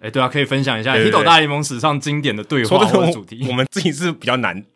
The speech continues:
Speaker 2: 去想这些东西，但可能我们有某一些片段你是印象最深刻，
Speaker 1: 嗯，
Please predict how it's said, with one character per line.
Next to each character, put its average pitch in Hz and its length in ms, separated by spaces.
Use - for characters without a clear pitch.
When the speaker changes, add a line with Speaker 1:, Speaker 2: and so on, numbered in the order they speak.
Speaker 2:
去 120 240
想 92 240
这 90 60
些 90 60
东 85 140
西， 113 80
但 196 100
可 156 120
能 131 180
我 127 100
们 127 140
有 135 160
某 123 220
一 - 20
些 143 180
片 139 180
段 117 220
你 95 80
是 117 200
印 117 120
象 110 140
最 98 140
深 85 160
刻， - 160
Speaker 1:
嗯， 104 200